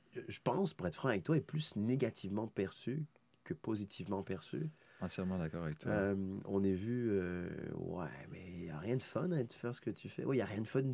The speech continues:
Speaker 1: tout de suite. <laughs> Il n'y a rien de fun, l'instant, le, le, la gratitude instantanée. Euh,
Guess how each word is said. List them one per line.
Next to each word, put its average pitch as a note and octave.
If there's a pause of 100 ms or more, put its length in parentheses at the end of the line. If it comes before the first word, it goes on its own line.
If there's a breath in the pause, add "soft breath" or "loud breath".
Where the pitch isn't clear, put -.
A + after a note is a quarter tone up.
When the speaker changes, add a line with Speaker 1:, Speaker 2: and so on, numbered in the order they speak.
Speaker 1:
tout -
de -
suite. -
<laughs> -
Il A2
n'y -
a G#2
rien A2
de A2+
fun, C3 (240)
l'instant, A2
le, G#2
le, G2
la F#2+
gratitude A2+
instantanée. G#2
Euh, G2